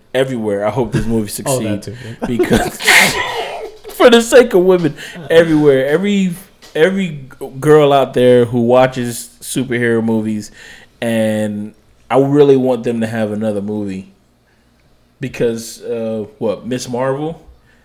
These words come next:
Speaker 1: Captain Marvel. These, uh, Marvel is doing that one. And Marvel is just like a,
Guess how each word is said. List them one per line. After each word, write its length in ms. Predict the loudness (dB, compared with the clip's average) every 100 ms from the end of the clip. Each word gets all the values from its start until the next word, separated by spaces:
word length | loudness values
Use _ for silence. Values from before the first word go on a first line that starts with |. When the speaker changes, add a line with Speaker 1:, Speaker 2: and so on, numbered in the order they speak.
| _ _
Speaker 1:
Captain 360 | 0 0 0 -2
Marvel. 540 | 0 -2 -2 -6 -8 _ _ -14
These, 300 | -8 -6 -6
uh, 200 | -2 -2
Marvel 420 | 0 0 0 0 -4
is 120 | -4
doing 260 | -4 -4
that 180 | -6 -8
one. 220 | -8 -10 -14 _ -20 -20 _
And 460 | -6 -4 -2 -4 -4
Marvel 540 | 0 2 2 2 0
is 100 | -2
just 360 | -4 -4 -4 -6
like 240 | -6 -4
a, 420 | -4 -2 -2 -6